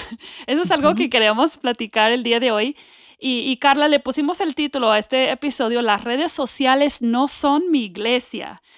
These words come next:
Speaker 1: Y pareciera, quizás a primera vista, que estos dos temas realmente, eh, son temas separados. Pero yo creo que tú reconoces que no es así, ¿verdad?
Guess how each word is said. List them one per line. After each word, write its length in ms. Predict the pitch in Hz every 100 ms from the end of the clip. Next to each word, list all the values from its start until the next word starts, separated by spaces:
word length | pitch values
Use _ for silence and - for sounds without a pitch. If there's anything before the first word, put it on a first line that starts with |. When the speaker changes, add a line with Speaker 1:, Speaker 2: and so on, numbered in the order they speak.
| - _ -
Speaker 1:
Y 140 | 254
pareciera, 1080 | - 233 240 233 - 370 403 349 247 311 -
quizás 460 | - - 294 240 277
a 80 |
primera 360 | 262 233 214 254
vista, 360 | 294 214 - 262
que 100 | 302
estos 280 | 285 381 381
dos 200 | 370 -
temas 560 | 302 285 320 320 - _
realmente, 1300 | 285 302 320 311 294 294 320 311 311 262 - 247 240
eh, 60 |
son 400 | 220 311 302 302 _ _ -
temas 260 | 311 339 -
separados. 800 | 311 240 262 392 226 - - - _ _ _ _ _
Pero 340 | 262 262 254
yo 220 | 247 320
creo 220 | 339 381 370
que 440 | 359 277 226 -
tú 140 | - 302
reconoces 560 | 302 294 254 247 277
que 160 | - 240
no 200 | 220 220
es 220 | 226 -
así, 360 | 190 - 185 180
¿verdad? 460 | 185 208 233 302